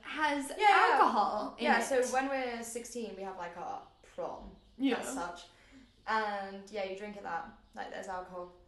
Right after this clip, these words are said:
Speaker 2: provided. Like, you
Speaker 1: What's
Speaker 2: have
Speaker 1: the
Speaker 2: free
Speaker 1: legal drinking age?
Speaker 2: Eighteen.
Speaker 1: So how, at sixteen, at a school event, are you drinking?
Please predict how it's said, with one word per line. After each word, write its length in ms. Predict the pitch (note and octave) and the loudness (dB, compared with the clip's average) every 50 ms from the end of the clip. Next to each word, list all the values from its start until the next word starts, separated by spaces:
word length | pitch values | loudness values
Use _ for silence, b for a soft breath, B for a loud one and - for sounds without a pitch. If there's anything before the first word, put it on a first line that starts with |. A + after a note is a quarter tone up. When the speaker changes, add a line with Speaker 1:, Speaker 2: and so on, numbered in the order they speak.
| _ _ | _ _
Speaker 2:
provided. 460 | - F#3 F3 E3+ E3 E3+ E3+ E3+ E3+ - - | -18 -12 -8 -6 -6 -6 -6 -6 -8 -8 -8
Like, 220 | F3 F#3 F#3 G3 A3 | -8 -6 -6 -4 -2
you 60 | - | 0
Speaker 1:
What's 160 | F#4+ - - | 0 0 2
Speaker 2:
have 60 | - | 2
Speaker 1:
the 80 | B4 B4 - | 2 4 4
Speaker 2:
free 120 | F4+ F#4 | 6 6
Speaker 1:
legal 200 | F#4+ F#4 F#4+ G4+ | 4 4 4 0
drinking 460 | G4 F#4+ F4 F4 F4 E4+ B3 - - - | -2 -2 -6 -8 -6 -8 -8 -8 -10 -12
age? 280 | - - - - - - _ _ _ - - - | -16 -18 -20 -20 -20 -20 _ _ _ -20 -14 -10
Speaker 2:
Eighteen. 300 | A3+ A#3+ C#4 C4 A3 - - - - _ _ _ b b b b b b b | -8 -6 -6 -6 -8 -10 -12 -18 -20 _ _ _ b b b b b b b
Speaker 1:
So 200 | - - D#4+ D#4+ | -4 2 2 4
how, 420 | D#4+ D4 F4 F4+ F#4+ G4 G4 F#4+ - | 4 6 6 6 6 6 4 2 0
at 180 | D4+ D4+ D4 - | -2 -2 -2 -4
sixteen, 640 | - - F#4 F4+ F4+ - - - - A#3 A3+ G#3 G3+ | -4 -4 -4 -4 -4 -6 -8 -8 -6 -4 -4 -4 -4
at 120 | G#3 G#3 | -6 -6
a 40 | A3+ | -6
school 500 | A3 - - - - D4 C#4 C4+ - - | -6 -8 -8 -8 -8 -6 -4 -4 -4 -4
event, 400 | A#3+ A3+ B3+ A#3 G3+ G3+ - - - | -4 -4 -4 -4 -6 -6 -8 -8 -6
are 60 | A#3 | -4
you 120 | A3+ G#3+ | -4 -4
drinking? 640 | G#3 G#3 G#3+ G#3 G#3 G#3 - - - - C4 - | -4 -4 -6 -6 -6 -8 -8 -10 -12 -14 -14 -16